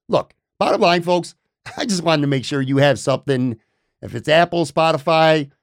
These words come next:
you get up, you like to listen to the show on Friday, I wanted to make sure I had something for you there, man. Absence does not make the heart grow fonder in the podcasting game.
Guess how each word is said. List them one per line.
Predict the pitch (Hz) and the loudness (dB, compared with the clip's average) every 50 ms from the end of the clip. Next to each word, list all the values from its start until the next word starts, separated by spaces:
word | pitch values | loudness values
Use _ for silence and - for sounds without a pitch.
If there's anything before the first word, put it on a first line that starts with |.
| _ _ | _ _
you | 120 156 170 | -6 -6 0
get | 160 185 175 | 0 2 4
up, | 175 170 165 165 | 4 2 2 0
you | 160 156 156 | -2 0 0
like | 156 151 143 | 0 0 -2
to | - 147 | -4 -8
listen | 156 143 143 151 151 | -6 -6 -4 -4 -4
to | 143 | -2
the | 139 139 | -4 -4
show | 139 - 139 143 | -6 -4 -2 -2
on | 139 123 | -2 -4
Friday, | - - 135 135 131 131 127 | -2 -2 0 2 2 2 2
I | 123 | 0
wanted | 123 131 131 127 123 | 0 0 -2 -2 -2
to | 120 120 | -4 -4
make | 117 113 107 | -4 -6 -8
sure | - 117 110 | -6 -4 -2
I | 107 110 | 0 0
had | 110 110 101 - | 0 -2 -2 -4
something | - 98 - - 90 | -6 -10 -10 -10 -14
for | - - 104 | -12 -10 -10
you | 90 92 | -8 -8
there, | 87 90 87 85 85 | -8 -8 -10 -10 -10
man. | 85 90 87 87 87 87 82 _ _ _ _ _ _ _ _ _ _ _ _ _ _ _ - | -10 -10 -12 -10 -12 -14 -14 _ _ _ _ _ _ _ _ _ _ _ _ _ _ _ 0
Absence | 139 165 190 190 180 - 202 185 160 - | 2 2 2 2 0 -2 -4 -4 -4 -4
does | 165 156 139 117 | -4 -6 -4 -4
not | 131 139 151 156 - - - | -2 0 0 0 0 -2 -4
make | 165 156 139 | -4 -4 -4
the | 139 135 | -4 -4
heart | 135 143 143 139 139 _ | -2 -2 -2 -2 -4 _
grow | - - 139 131 113 | -4 -2 -2 -2 -2
fonder | - - 139 131 123 117 113 120 113 113 107 104 _ _ _ _ _ _ _ _ _ _ _ | -2 0 0 0 0 0 -2 -2 -2 -2 -4 -6 _ _ _ _ _ _ _ _ _ _ _
in | - 151 135 120 | -4 -2 -2 -2
the | 117 - | -2 -2
podcasting | - 123 123 117 110 92 - 120 110 101 92 - - 104 92 90 | -2 0 0 0 0 -2 -4 -4 -4 -4 -6 -8 -12 -12 -12 -10
game. | 90 92 - - - - | -10 -12 -12 -14 -18 -20